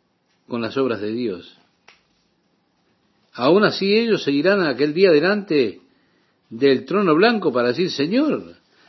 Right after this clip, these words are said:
sanamos los enfermos, echamos fuera demonios, hicimos muchos milagros".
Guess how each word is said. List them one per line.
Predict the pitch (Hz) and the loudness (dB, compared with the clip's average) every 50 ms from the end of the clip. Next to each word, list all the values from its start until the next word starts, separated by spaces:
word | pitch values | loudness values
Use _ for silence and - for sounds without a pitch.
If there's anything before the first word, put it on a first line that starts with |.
| _ | _
sanamos | - - - 170 185 247 359 359 330 294 | -10 -2 2 4 4 4 4 4 2 2
los | 147 139 127 - | 0 0 0 0
enfermos, | 127 127 135 - - 294 294 262 233 160 113 101 92 90 - - _ _ _ _ _ _ _ - | -2 -4 -4 -4 -2 0 0 0 0 -2 -6 -8 -10 -12 -16 -20 _ _ _ _ _ _ _ -4
echamos | - 170 165 196 262 277 262 185 - | -2 -2 2 4 4 4 4 2 0
fuera | - 233 233 214 | 2 4 4 4
demonios, | 165 - 160 208 254 269 233 190 143 110 98 95 - - | 4 4 2 0 -2 -2 -2 -2 -4 -4 -6 -8 -8 -8
hicimos | 156 160 - 254 285 269 185 | -8 -4 -2 0 0 0 0
muchos | 175 214 123 - 160 117 | -2 -2 0 0 0 0
milagros". | 120 143 202 269 311 302 226 143 110 95 90 85 - - - - _ | 0 -2 -2 -2 -2 -2 -2 -4 -4 -4 -8 -12 -16 -18 -20 -20 _